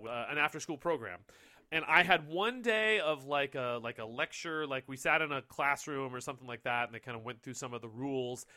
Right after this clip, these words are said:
And then my first day where I was supposed to shadow, somebody was gone. So they're like, "Hey, I know this is your first day, but we really need you to lead this classroom." So I was kinda like, "Uh,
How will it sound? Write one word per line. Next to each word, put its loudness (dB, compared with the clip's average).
And 0
then 2
my 2
first -2
day 4
where 4
I 6
was -2
supposed -4
to -12
shadow, 2
somebody 2
was -2
gone. 0
So -10
they're 0
like, 0
"Hey, 8
I 6
know 4
this 2
is -6
your -4
first -4
day, 4
but -4
we -6
really -2
need -6
you -6
to -6
lead -6
this -10
classroom." -6
So -2
I 2
was -4
kinda 0
like, 0
"Uh, 4